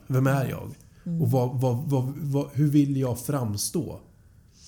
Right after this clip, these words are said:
Speaker 1: Eh, och så här, och, för att det, det är ju så här, att vara ledare är just det.
Speaker 2: Mm.
Speaker 1: Att, att kunna vara den som...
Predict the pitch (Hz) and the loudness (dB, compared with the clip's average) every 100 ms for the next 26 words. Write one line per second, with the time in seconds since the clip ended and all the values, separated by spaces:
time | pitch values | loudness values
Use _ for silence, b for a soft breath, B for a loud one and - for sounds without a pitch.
0 | B B B 117 120 143 131 139 123 131 | B B B -2 0 2 0 0 0 0
1 | 120 - 139 131 127 B B B 151 185 | 0 0 0 0 -4 B B B -6 -4
2 | 190 185 - 143 - 131 - 160 143 156 | -6 -6 -2 -2 -2 -8 -4 0 4 4
3 | 165 151 160 147 147 147 143 127 156 139 | 2 -2 0 4 4 4 0 -2 -2 -2
4 | 135 139 131 143 135 127 180 165 127 139 | 2 2 4 4 4 2 2 2 0 0
5 | 123 117 113 - 143 127 - - - - | 0 2 2 2 0 0 -8 -16 -20 -20
6 | - - - - 180 175 b b b b | -20 -20 -20 -8 -6 -6 b b b b
7 | 143 - 139 - 147 127 123 131 123 127 | -2 -2 -6 0 0 2 0 0 0 0
8 | 117 113 117 | 0 0 -2